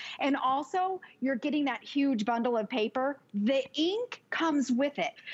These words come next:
So you never have to buy ink separately with the Canon Selfie, ever, never, ever. So you load your paper in here, and it uses what they call a dye. In fact, I'm gonna put 'em all in water today. We're gonna have a lot of fun.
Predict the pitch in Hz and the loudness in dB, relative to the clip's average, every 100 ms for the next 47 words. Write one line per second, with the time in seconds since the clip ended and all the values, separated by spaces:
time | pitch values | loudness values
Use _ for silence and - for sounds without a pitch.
0 | - - 262 247 269 302 320 359 339 277 | -4 2 4 4 2 0 -2 -4 -2 -2
1 | 277 - 269 254 - 254 262 - 247 233 | -2 -2 -4 -4 -4 -4 -2 -2 0 0
2 | 226 226 - 240 220 214 - 208 196 180 | 0 -2 0 0 2 0 0 0 0 -2
3 | 226 226 185 - 208 233 247 214 220 185 | -2 -2 -2 -2 -2 0 0 0 0 -2
4 | - - - - - 277 262 247 240 262 | -6 -12 -12 -4 2 4 4 4 2 0
5 | 381 392 339 311 349 392 427 - 262 214 | -2 -2 -2 0 -2 -2 -2 -2 0 0
6 | 269 - _ - 262 254 254 381 - 415 | -2 -6 _ 0 0 2 2 2 2 -2
7 | 254 285 302 - 269 240 214 220 214 220 | 0 -2 -2 -2 0 0 0 0 0 -2
8 | - - 233 - - 294 311 285 247 220 | -6 -8 -8 -6 -4 -2 -2 -2 0 0
9 | 214 202 190 165 156 156 165 180 - - | 0 0 0 0 0 -4 -8 -8 -8 -8
10 | - - 254 330 349 349 277 277 - 277 | -18 -4 0 2 2 2 2 0 0 -2
11 | 165 | -4